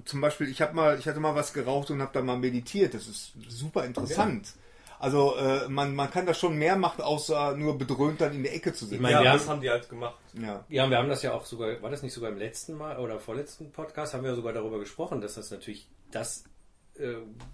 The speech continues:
Speaker 3: große Problem ist, wenn ich halt in irgendeiner Form, äh, Substanzen zu mir nehme, äh, die, und das ohne Intention und unter dem, und ohne Berücksichtigung von Set und Setting mache, dann,
Speaker 1: Set und Setting,
Speaker 3: dann
Speaker 1: ja.
Speaker 3: lade ich ja quasi die Katastrophe schon ein.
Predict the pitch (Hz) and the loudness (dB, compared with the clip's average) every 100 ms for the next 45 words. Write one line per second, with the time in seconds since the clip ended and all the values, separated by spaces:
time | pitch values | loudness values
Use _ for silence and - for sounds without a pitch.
0 | - - 127 117 - 107 127 208 127 - | -16 -4 -4 -4 -8 -2 4 4 2 -2
1 | 113 120 123 120 110 110 - 123 135 196 | -6 -8 -8 -6 -6 -6 -8 -4 0 0
2 | 170 123 - 120 120 120 - - - _ | 0 -4 -2 -2 -2 -4 -8 -20 -20 _
3 | - 113 113 110 110 110 104 110 - 110 | -10 -6 -6 -8 -10 -10 -10 -10 -6 -6
4 | - 120 - 123 120 120 127 131 127 123 | -8 -12 -8 -6 -4 -4 -2 0 0 0
5 | 123 123 120 120 117 - 127 123 120 - | -2 -2 -4 -8 -14 -6 -6 -4 -6 -4
6 | 123 139 143 127 131 117 110 127 123 139 | -6 -4 -4 -4 -6 -6 -6 -4 -2 -2
7 | 160 131 131 123 127 117 120 120 127 120 | -4 -4 -6 -6 -6 -6 -8 -8 -10 -6
8 | 120 139 123 123 120 - 131 135 123 123 | -4 -4 -6 -8 -8 -12 -10 -8 -10 -8
9 | 127 123 - 127 123 113 - 170 123 101 | -10 -8 -8 -8 -8 -8 -8 -6 -6 -6
10 | 95 120 110 113 160 123 - 113 113 120 | -8 -8 0 2 2 -2 -4 -4 0 0
11 | 117 135 170 147 151 127 - 131 147 143 | 4 6 6 4 -2 -2 2 4 4 0
12 | 139 131 147 143 - 143 131 135 135 170 | -6 -6 -6 -6 -4 -4 -4 -6 2 4
13 | 127 | 4